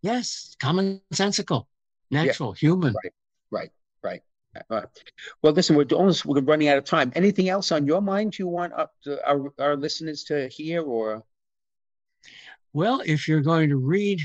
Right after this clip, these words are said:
Speaker 1: the saints, read the, the older ones. If you're gonna read philosophers, read the pre-modern ones. If you're gonna read books, read the old books.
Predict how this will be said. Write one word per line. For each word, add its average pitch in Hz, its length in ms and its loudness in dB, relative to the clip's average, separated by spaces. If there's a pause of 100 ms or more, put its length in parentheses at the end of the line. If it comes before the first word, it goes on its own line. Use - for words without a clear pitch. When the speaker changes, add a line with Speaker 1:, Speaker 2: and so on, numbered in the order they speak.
(160)
Speaker 1:
the 151 120 -12
saints, 147 480 -2
read 139 280 0
the, 127 340 -4 (100)
the 131 140 -10
older 101 260 -14
ones. 87 300 -18
If 110 140 -20
you're 123 100 -16
gonna 123 200 -8
read 147 320 -4
philosophers, 131 680 -6
read 120 180 -12
the - 120 -20
pre-modern 101 460 -20 (100)
ones. - 320 -20 (580)
If - 40 -20
you're 123 140 -14
gonna 117 180 -12
read 127 360 -2
books, 139 360 -4
read 156 220 -2
the 156 80 0
old 156 180 -4
books. - 440 -10